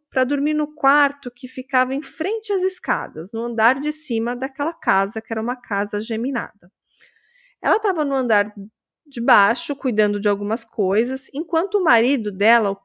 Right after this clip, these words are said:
Pedro, que era mecânico, tava do lado de fora, ajudando a sua prima, Carolyn, a arrumar os freios do seu carro. Por anos, a Luz Cuevas lamentou a perda da sua filha e se perguntou o que realmente havia acontecido com ela.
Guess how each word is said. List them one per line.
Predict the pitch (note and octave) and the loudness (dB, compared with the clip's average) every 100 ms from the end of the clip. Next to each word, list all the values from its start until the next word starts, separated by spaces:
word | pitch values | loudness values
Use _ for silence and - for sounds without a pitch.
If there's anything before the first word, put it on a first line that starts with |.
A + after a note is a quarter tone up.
| - | 4
Pedro, | A#3+ C4 G3+ G3 G3 | 6 6 2 -4 -14
que | - | -4
era | G#3 G3 | -2 -2
mecânico, | F3+ - - C4 A#3 G3 - - - _ _ | -6 -8 4 6 6 2 -10 -20 -20 _ _
tava | C#4 C4+ | -4 -2
do | C4+ | -2
lado | C#4+ C4+ C4 | 0 0 0
de | D4 | -6
fora, | - - A#3+ A3 A3 A3+ | -8 -2 2 4 2 0
ajudando | A#3+ C4 C#4 G#3 G3+ G3+ | -2 -2 -2 0 0 -2
a | |
sua | G#3+ C#4+ | -4 -6
prima, | - - A3 B3+ B3 | -6 -4 -2 0 -2
Carolyn, | - - A#3 A#3+ A3+ G#3 G#3 - | -6 0 4 4 2 -4 -10 -6
a | A#3+ | -6
arrumar | C#4+ D#4 B3+ | -4 0 0
os | D4 - | 0 -6
freios | - A#3 A3 A3 | -2 2 4 2
do | A3 | -4
seu | A#3 B3+ | -6 -6
carro. | C4 - C3+ F3+ F3+ _ _ _ _ - - _ _ | -4 -6 -8 -8 -20 _ _ _ _ -20 -20 _ _
Por | F4+ F4 | 4 6
anos, | C4+ D4 B3+ G#3 F#3+ - - | 8 8 6 0 -6 -12 -6
a | A3+ | -2
Luz | A3+ B3 C#4+ | 0 -2 -4
Cuevas | - - A3+ B3 A3+ G3+ G3+ - | -6 0 6 6 6 -2 -8 -6
lamentou | A3 B3+ C#4+ F#4+ F#4+ A#3 A3 | -2 0 -2 -6 -2 0 0
a | C4 | -4
perda | - - G3+ G#3+ A3 | -6 0 0 2 -2
da | G3+ | -6
sua | - G#3 | -6 -8
filha | - - A3+ A3+ - | -8 -10 -6 -4 -6
e | B3 | -10
se | - | -12
perguntou | - D4 B3 A#3 A#3 C4+ C#4 - | -4 -4 -2 -8 -2 2 2 0
o | C4 | -6
que | - - | -12 -10
realmente | C4+ C4+ D#4+ E4 E4+ C#4+ G#3 A3+ A3+ | -8 0 2 2 0 -2 -2 -4 -8
havia | B3 A#3+ G#3+ | -10 -6 -6
acontecido | G#3+ G#3+ A3+ B3+ - - G3+ F#3+ | -6 -6 -10 -8 -10 -8 -8 -8
com | - | -8
ela. | E3 - - | -8 -10 -16